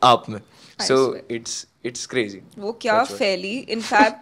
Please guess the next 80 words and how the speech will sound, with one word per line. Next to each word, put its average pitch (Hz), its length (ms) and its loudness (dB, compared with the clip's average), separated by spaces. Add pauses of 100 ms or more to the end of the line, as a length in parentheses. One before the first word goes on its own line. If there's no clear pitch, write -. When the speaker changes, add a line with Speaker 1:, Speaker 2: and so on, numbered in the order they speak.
(440)
Speaker 2:
you 247 100 0
know, 269 180 0
मैं 254 200 -2
जब 233 80 -2
Speaker 1:
Yeah। 226 120 0
Speaker 2:
आपके 240 220 -6
ऊपर 226 300 -8
और 208 240 2
पढ़ 214 240 -6
रही 214 120 -8
थी, 214 120 -14
Speaker 1:
हम्म, 226 100 -4
Speaker 2:
रिसर्च 208 320 -6
कर 220 140 -2
रही 196 120 -4
Speaker 1:
yeah। 185 100 -10
Speaker 2:
थी, 262 140 -6
so 381 120 -10
I 208 180 0
found 196 320 -6
out 185 300 -4
Speaker 1:
हम्म। 226 100 -6
Speaker 2:
कि 254 260 -6 (140)
you 220 80 -8
have 214 180 -8
a 208 100 -4
massive 202 600 -2 (100)
following 202 340 4
on 190 120 -8
Reddit। 160 440 -10
You 202 60 -8
know, 214 160 -4
there 208 120 4
Speaker 1:
Yeah। 160 120 4
Speaker 2:
is, 240 80 -6
yeah, - 340 -6
people 220 240 -2
are 226 240 6 (140)
pouring 214 260 -2
their 233 140 -4
hearts 240 440 2
out 214 160 2
for - 100 -8
you 214 140 4
on 214 100 2
Speaker 1:
Yeah, 135 160 4
Speaker 2:
Reddit। - 200 -2
Speaker 1:
yeah, 113 300 -8
Speaker 2:
कभी - 140 0
Speaker 1:
yeah, 165 140 0
Speaker 2:
लो 226 120 0
Speaker 1:
yeah। 240 120 2
Speaker 2:
लगे 233 180 -2
तो 233 320 -4
जाके 214 220 -4
पढ़ 220 180 -4
लेना 208 220 -4
वो 190 100 -6
वाली 185 200 -4
threads। 156 240 -2
Speaker 1:
हम्म। - 520 -12
Reddit 208 320 4
मेरे 233 120 8
को 254 100 10
लगता 240 220 8
है 254 40 10
बहुत, 208 400 6
uh, 135 160 8
रिस्की 147 280 2
स्पेस 107 360 -2
है, 110 60 -8
दोनों 147 320 2
है। 101 120 -12
I 170 140 6
feel 214 180 0
like 220 160 4
there 185 180 4
are 190 100 6
days 175 280 6
where, 180 220 4